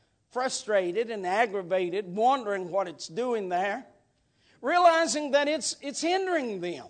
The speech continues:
And so what they would do is begin to beat a path around this side and a path around that side. Some would come and just crawl over the top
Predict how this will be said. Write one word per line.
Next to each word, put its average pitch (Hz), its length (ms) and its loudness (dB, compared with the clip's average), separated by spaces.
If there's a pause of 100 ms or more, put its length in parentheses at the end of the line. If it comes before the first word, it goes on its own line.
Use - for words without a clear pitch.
(1040)
And 139 100 -16
so 233 520 6
what 220 340 2
they 226 100 0
would 226 200 -6
do 226 200 0
is 247 140 -6
begin 220 400 -4
to 202 60 -6
beat 214 260 -2
a 208 60 -2
path 196 440 -2
around 196 440 -2
this 208 200 -4
side 175 540 -2
and 214 200 -8 (360)
a 190 80 -4
path 202 420 -6
around 208 360 -4
that 214 280 0
side. 165 540 -2 (720)
Some 269 540 4
would 233 240 -4
come 262 320 2
and 254 100 -4
just 247 240 -2
crawl 240 340 4
over 240 260 2
the 247 120 -2
top 190 500 -4